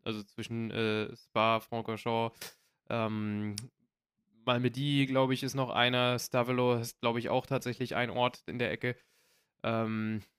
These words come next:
das wurde ja dann später auf den, ungefähr auf den Stand von heute zurückgebaut. Ähm, dann war halt einfach zu gefährlich.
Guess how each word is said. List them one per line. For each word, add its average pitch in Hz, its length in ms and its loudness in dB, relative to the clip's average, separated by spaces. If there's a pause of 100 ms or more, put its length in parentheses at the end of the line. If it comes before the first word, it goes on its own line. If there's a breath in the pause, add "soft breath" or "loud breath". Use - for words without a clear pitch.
(380)
das 123 180 0
wurde 143 200 8
ja 131 80 10
dann 127 140 6
später 143 480 4
auf 127 140 0
den, 139 220 4
ungefähr 160 440 2
auf 135 80 -2
den 135 160 -2
Stand 139 260 0
von 120 200 0
heute 160 220 2
zurückgebaut. 139 840 0
Ähm, 117 600 0 (420)
dann 101 260 -6 (240)
war 101 160 -2
halt 101 120 -6
einfach 101 240 -8
zu - 200 -20
gefährlich. 160 500 2